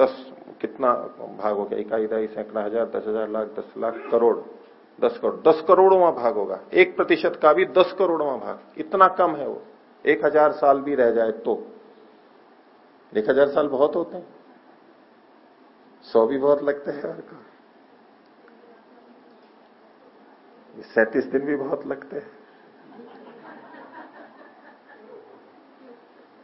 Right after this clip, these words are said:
डेढ़ घंटा भी बहुत लगता है, एक घंटा,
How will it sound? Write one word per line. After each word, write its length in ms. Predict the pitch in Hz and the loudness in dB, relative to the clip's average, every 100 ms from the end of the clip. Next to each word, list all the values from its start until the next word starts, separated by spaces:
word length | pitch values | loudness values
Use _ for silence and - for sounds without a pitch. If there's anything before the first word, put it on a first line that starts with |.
| - _ _ - | -20 _ _ -2
डेढ़ 180 | 104 123 | 0 2
घंटा 340 | 135 131 147 | 2 2 0
भी 160 | 147 147 | 0 0
बहुत 240 | 143 139 | -4 -4
लगता 320 | 143 135 - - | -10 -14 -14 -16
है, 320 | - 131 - - - - - - - _ _ - - - - - - _ - _ _ - _ 101 | -14 -16 -16 -20 -20 -20 -20 -20 -20 _ _ -20 -20 -20 -20 -20 -20 _ -20 _ _ -20 _ -6
एक 140 | 101 | -6
घंटा, 520 | - 120 - - 117 | -6 -8 -8 -6 -6